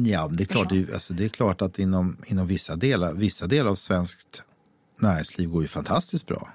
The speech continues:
Speaker 1: Och vissa delar går ju fruktansvärt dåligt.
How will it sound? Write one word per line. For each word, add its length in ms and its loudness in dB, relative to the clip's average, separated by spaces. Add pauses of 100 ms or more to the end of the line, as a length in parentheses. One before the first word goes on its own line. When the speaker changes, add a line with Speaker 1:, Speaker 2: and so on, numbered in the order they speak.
(120)
Speaker 1:
Och 200 -4
vissa 220 0
delar 440 0
går 240 -2
ju 60 0
fruktansvärt 760 -2
dåligt. 420 -6